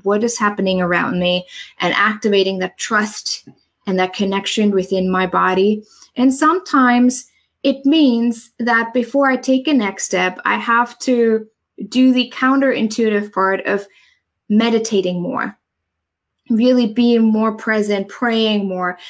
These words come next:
That could mean that instead of using my three-hour window to work, I might have to meditate for three hours. And that's hard because in our hustle nation, we're like,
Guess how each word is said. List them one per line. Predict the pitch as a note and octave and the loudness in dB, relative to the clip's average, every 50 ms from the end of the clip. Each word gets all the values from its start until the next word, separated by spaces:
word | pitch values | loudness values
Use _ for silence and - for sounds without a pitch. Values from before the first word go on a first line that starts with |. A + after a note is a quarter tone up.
| - - - | -14 -6 -4
That | A#3 A#3+ A#3 A#3 | -2 -2 -2 0
could | - C#4+ C4+ C4 | 0 0 0 2
mean | B3+ D4 E4+ D#4 C4 A#3 A3+ | 2 2 4 4 2 2 2
that | A3 A3 A3 | 2 0 0
instead | - A3 A3+ A3 - B3+ B3 B3 B3 | 0 -2 -2 0 0 0 0 0 0
of | A#3+ A3 A#3 | -2 -2 0
using | A#3+ C#4 D4 C4+ C4+ C4 B3 | 2 2 4 4 4 2 2
my | A#3 A3+ A3 | 2 2 0
three-hour | G#3+ G#3+ A3 A3+ A3+ - - G#3+ G#3+ G#3+ G#3+ G#3+ G#3 | 0 -2 -2 -2 0 2 2 2 2 2 2 0 2
window | G#3+ A3+ A#3+ A#3 A3+ A3 A3 G#3+ | 2 2 2 2 2 2 2 0
to | G#3+ - A3+ | 0 0 0
work, | G3+ F#3 F#3 F3+ F#3+ B3 D4+ D#4+ D#4+ - _ - - - _ _ _ _ _ | 0 2 2 2 2 2 0 -2 -4 -8 _ -20 -20 -20 _ _ _ _ _
I | G#3 G#3 G3+ | -2 -2 0
might | G3+ G3 G3 G3+ G#3 | 0 0 0 -2 -4
have | G#3 - G#3+ A3 A3 G#3+ - | -2 -2 -2 -2 -2 -2 -2
to | - B3 | 0 2
meditate | B3+ C#4 D#4 D#4+ C#4+ C4+ - G#3+ F#3+ F#3+ - | 2 2 2 2 0 -2 -2 -2 -2 -2 -2
for | - F#3+ F#3 | -4 -6 -6
three | - - F#3+ F#3 F#3 | -6 -4 -4 -2 -2
hours. | F3+ F3 F3 F3+ F3+ - - G#3 G#3 - - - | -2 -4 -4 -4 -4 -4 -4 -4 -6 -6 -4 -2
And | G3 G#3+ | 0 0
that's | A#3 C4 C4 - | 2 0 0 0
hard | - D4+ E4+ F4 E4 C4+ A3+ G#3 G#3 | 0 2 2 4 4 2 2 0 -2
because | G3+ G3+ G#3+ G#3 G#3 G3+ G3+ | -2 0 0 0 0 0 0
in | G#3 | 2
our | G#3+ G#3+ G#3+ G#3+ | 2 2 2 2
hustle | A3 B3 B3 B3 - - A#3+ A#3 A3+ G#3+ A3 - - - - - - _ - | 2 0 -2 -2 -2 -2 -2 0 -2 -2 -4 -8 -16 -20 -20 -20 -20 _ -2
nation, | A#3 A#3+ B3+ C#4 C4+ C4 - B3 A3+ A3 A3 A3 A3 G#3 | 0 2 4 4 2 2 0 0 2 2 2 2 2 2
we're | G#3 A3 A3 A3 A3+ A3+ | 2 4 4 4 4 2
like, | A3 A3 A3 G#3+ G#3 G#3 - | 2 2 2 2 0 -2 -2